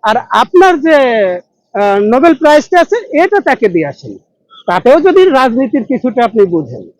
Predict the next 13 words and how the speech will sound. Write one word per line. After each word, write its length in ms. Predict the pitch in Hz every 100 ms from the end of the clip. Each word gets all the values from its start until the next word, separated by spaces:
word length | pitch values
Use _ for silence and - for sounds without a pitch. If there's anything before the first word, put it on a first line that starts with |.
| _ _ _ -
রাজনীতি 460 | 190 208 214 262 302
না 200 | 220 220
বুঝে 280 | 214 233 311 427 _ _ -
শুধু 200 | 392 339
শুধু 220 | - 285 311
রাজনৈতিক 520 | 233 220 240 240 240
গণহত্যার 600 | 185 208 214 233 - 269 226
যে 100 | 269
পরিকল্পনাটা, 760 | 247 247 247 254 262 247 254
রাজনৈতিক 460 | 262 196 190 220 208
গণহত্যার 500 | 185 214 226 233 262 -
পথে 260 | 208 -
হাঁটা, 420 | 220 - 170 156